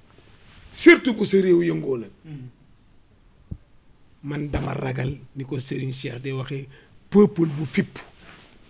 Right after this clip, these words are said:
Peuple bu fipp. Wala armée bu fipp. Musiba la. Waaye nañu bàyyi fipp te waxtaanee ko.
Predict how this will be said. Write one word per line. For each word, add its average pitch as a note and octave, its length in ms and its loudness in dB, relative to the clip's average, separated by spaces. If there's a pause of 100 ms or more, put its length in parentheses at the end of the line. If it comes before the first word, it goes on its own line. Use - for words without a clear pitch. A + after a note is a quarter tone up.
(1400)
Peuple B3 360 6
bu A3 180 2
fipp. - 320 8 (840)
Wala G#3+ 280 8
armée C4 280 10
bu A#3+ 160 6
fipp. E4 260 12 (560)
Musiba C#3+ 580 0
la. - 120 -14 (1300)
Waaye D3 260 0
nañu E3 280 -2
bàyyi D3 320 -6
fipp C3+ 340 -10
te D3+ 80 -10
waxtaanee A2+ 640 -12
ko. - 60 -20